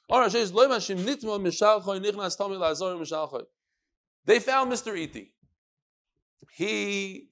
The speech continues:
is a very special person according to the Zohar Kadosh, and he became Tamei, unfortunately. So I don't know if I finished the Zohar. That's what the Gemara is saying. You, you can't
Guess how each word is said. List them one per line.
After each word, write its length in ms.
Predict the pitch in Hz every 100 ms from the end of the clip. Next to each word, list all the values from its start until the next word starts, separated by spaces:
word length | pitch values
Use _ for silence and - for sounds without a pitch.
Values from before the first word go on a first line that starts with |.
| _
is 140 | 139 139
a 80 |
very 260 | 127 185 180
special 300 | - 180 -
person 380 | 143 208 233 190
according 280 | 165 180 165
to 80 | 151
the 100 | 127
Zohar 320 | 170 190 170
Kadosh, 500 | - 160 156 - - _ _ _ _ _ _ _ _
and 400 | 151 156 156 147 -
he 120 | 196
became 300 | 180 170 156
Tamei, 240 | 151 131
unfortunately. 500 | 117 - 101 - - _ _ _ _ _ _ _ _ _
So 300 | - 98 - _ - _ - _ _ _ -
I 80 | 139
don't 100 | 190
know 60 |
if 100 | 165
I 40 | 123
finished 420 | - 190 165 -
the 80 | 110
Zohar. 320 | 147 196 - - _ _
That's 240 | 120 147 165
what 80 |
the 60 | 151
Gemara 160 | 160 160
is 80 |
saying. 260 | 220 190 104 -
You, 220 | 156 190
you 180 | 190 196
can't 360 | - 254 233